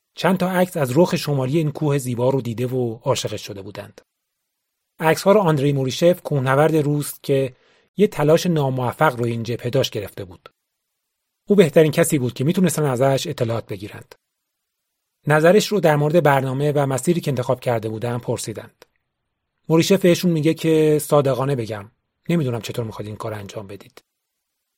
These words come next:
منظورتون ستون شمال شرقیه؟ حدود هفتصد متر از سر گردنه بالا میره و مسیر سنگیه و یخ زیادی وجود نداره. سنگ‌ها هم در اکتبر یخ زده است. من مسیر شما رو در سیگونیانگ دیدم.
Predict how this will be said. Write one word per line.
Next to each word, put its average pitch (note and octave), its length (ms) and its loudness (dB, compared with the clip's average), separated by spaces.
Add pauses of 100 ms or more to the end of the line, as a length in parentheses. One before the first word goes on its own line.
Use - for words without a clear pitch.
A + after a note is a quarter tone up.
(240)
منظورتون E3 420 0
ستون F3+ 340 -2
شمال C3+ 260 -2
شرقیه؟ C3 640 -2 (480)
حدود F#3+ 160 4
هفتصد F3 680 0
متر E3 160 -2
از B2+ 80 -2
سر D3+ 200 0
گردنه C3 480 -2
بالا A2+ 260 -4
میره G2+ 300 -12 (760)
و D3 80 2
مسیر C#3+ 280 2
سنگیه D3+ 680 0
و C3+ 160 0
یخ B2+ 260 -2
زیادی C3 360 0
وجود A#2+ 360 -6
نداره. G#2 340 -10 (600)
سنگ‌ها D3 420 0
هم E3+ 80 2
در D3+ 160 2
اکتبر C#3+ 500 -2
یخ A2+ 200 -6
زده G2 220 -12
است. - 200 -18 (800)
من F3+ 100 0
مسیر F3+ 340 2
شما D3+ 300 0
رو E3 120 4
در C#3 160 2
سیگونیانگ B2 640 -6
دیدم. A#2+ 340 -8